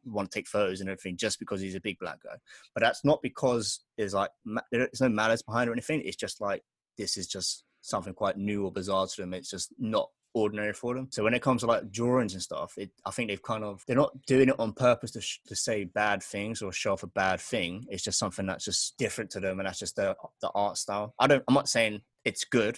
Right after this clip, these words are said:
I disagree with it, obviously. I'd wish they'd take it off, but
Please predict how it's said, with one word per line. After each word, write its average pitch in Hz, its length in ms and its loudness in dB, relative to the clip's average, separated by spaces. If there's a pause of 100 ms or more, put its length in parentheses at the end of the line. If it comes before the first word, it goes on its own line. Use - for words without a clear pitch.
(140)
I 104 60 2
disagree 104 480 -4
with 87 100 -8
it, 104 140 -2
obviously. 98 480 -8 (220)
I'd 90 100 -4
wish 95 160 -4
they'd 95 100 -8
take 98 180 -6
it 90 80 -2
off, 95 300 0
but 87 160 -2